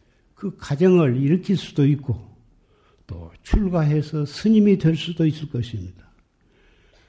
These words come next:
가정에 살면은 좋은 자손을 낳고 좋은 자녀를 낳아서 그 집안을 일굴 것이고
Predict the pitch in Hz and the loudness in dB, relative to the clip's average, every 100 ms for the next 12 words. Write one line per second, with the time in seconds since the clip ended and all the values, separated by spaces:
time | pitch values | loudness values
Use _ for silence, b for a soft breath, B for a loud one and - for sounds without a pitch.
0 | _ - 135 143 156 147 143 139 - 139 | _ -4 0 4 4 4 2 0 -2 -2
1 | 135 131 135 131 127 127 131 135 127 123 | 0 0 0 -2 -4 -4 -2 0 0 -2
2 | - 127 127 123 120 120 117 113 117 117 | -2 -4 0 0 0 -2 -4 -8 -10 -12
3 | 113 _ _ - 156 156 147 139 147 147 | -12 _ _ -6 -2 -2 -2 -2 0 0
4 | 143 131 131 127 135 131 185 - 160 160 | 0 -2 -4 -4 -6 -6 -10 -4 -4 -2
5 | 156 156 147 170 165 190 170 196 - 131 | -2 -2 0 -2 -4 -6 -4 -4 -6 -12